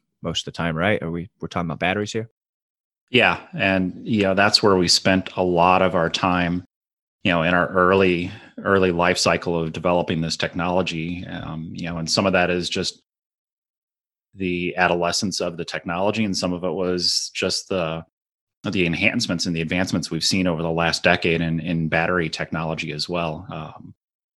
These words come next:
Speaker 2: our entire platform has been designed to be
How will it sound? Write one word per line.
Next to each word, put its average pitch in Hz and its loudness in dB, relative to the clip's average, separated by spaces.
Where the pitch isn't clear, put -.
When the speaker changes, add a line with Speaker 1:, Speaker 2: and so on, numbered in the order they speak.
Speaker 2:
our 95 -2
entire 98 2
platform 92 2
has 85 2
been 87 -2
designed 85 -2
to 85 -8
be 82 -6